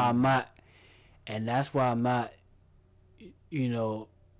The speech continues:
Speaker 1: condoning trash talking like that, because you talk to the wrong person, and trash talking as in, like, you know,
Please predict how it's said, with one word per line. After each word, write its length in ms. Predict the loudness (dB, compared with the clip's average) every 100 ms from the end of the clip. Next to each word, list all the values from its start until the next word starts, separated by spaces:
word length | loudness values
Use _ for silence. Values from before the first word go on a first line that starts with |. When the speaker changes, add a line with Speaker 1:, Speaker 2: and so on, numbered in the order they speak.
| _ -20 -20 -10
Speaker 1:
condoning 640 | -4 -4 0 0 2 2 0
trash 420 | -2 -2 -2 -2
talking 380 | -2 -2 -2 -6
like 220 | -6 -8
that, 240 | -10 -10 -12
because 480 | -8 -4 -4 -6 -10
you 100 | -10
talk 300 | -2 0 0
to 100 | -2
the 60 | -4
wrong 300 | 0 0 -2
person, 580 | -2 0 0 -2 -8 -10 -20 -20 _ _ _ _ _ _ _
and 260 | -2 0 0
trash 280 | 2 2 2
talking 320 | 0 0 -2
as 220 | -2 -2
in, 120 | -2 -2
like, 220 | -4 -4
you 100 | -6
know, 260 | -6 -10